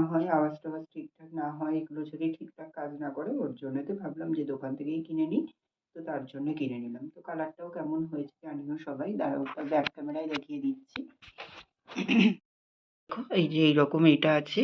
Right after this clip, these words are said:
এই যে এরকম কান, আর এই যে এটা দিয়ে, তো কালারটা কেমন হয়েছে সবাই কিন্তু অবশ্যই কমেন্ট করে জানিও, ঠিক আছে? তো এটা নেওয়া হয়েছে একটা, আর একটা কিনবো,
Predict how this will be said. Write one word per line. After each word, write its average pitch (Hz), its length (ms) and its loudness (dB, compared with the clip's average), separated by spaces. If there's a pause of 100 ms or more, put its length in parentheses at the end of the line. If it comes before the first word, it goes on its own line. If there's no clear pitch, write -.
এই 170 120 8
যে 147 120 0
এরকম 147 340 4
কান, 160 340 8
আর 175 140 10
এই 147 140 6
যে 147 200 2
এটা 143 200 2
দিয়ে, 143 220 2 (100)
তো - 100 -2
কালারটা 143 440 2
কেমন 147 340 2
হয়েছে 143 340 6
সবাই 139 280 6
কিন্তু 139 300 6
অবশ্যই 143 520 6
কমেন্ট 123 360 6
করে 120 220 -8
জানিও, 117 420 -4
ঠিক 196 200 -12
আছে? 311 240 0 (720)
তো - 40 -
এটা 165 220 0
নেওয়া 147 280 6
হয়েছে 156 420 6
একটা, 214 400 -2
আর 160 160 4
একটা 147 260 0
কিনবো, 156 440 0